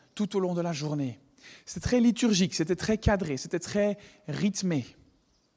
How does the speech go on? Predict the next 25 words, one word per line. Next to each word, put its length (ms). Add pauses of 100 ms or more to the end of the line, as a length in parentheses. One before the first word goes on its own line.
(760)
Et 60
le 100
but, 420 (340)
ce 120
matin, 300
n'est 100
pas 140
de 60
vous 120
proposer 760 (360)
d'avoir 280
quelque 240
chose 500 (300)
d'aussi 840
clair, 460
d'aussi 300
précis. 680 (1800)
Mais 120
une 100
des 120
raisons 340
qui 160
fait 200
que 120
Dieu 580